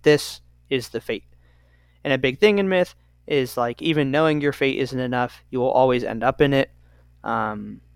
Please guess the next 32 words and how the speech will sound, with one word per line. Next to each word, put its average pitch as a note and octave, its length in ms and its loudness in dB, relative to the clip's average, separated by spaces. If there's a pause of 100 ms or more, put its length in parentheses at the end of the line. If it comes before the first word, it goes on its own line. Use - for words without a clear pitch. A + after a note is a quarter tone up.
(160)
you B2 60 2
always B2+ 160 4
end B2 140 2
up, A#2+ 100 -4
like, A2 160 -4
following A#2+ 400 2
that G#2+ 160 -2
path, C3+ 460 0
and A#2 240 -8
you A#2+ 160 -6
will A#2+ 180 -6
not A#2+ 300 -2
be A#2+ 80 -6
able A2+ 160 -6
to - 100 0
avoid F#3+ 300 6
it. - 180 -2
So - 140 2
that's C3 160 4
kind C#3+ 200 0
of, C3+ 40 4
like, C3+ 160 2
a C3 40 0
very, C#3 440 6
like, A#2 280 0 (1120)
natural G#3+ 360 6
thing D3+ 240 4
to - 80 4
have C3+ 160 4
occurred B2 320 0
early A#2 280 0
on, A#2 320 -4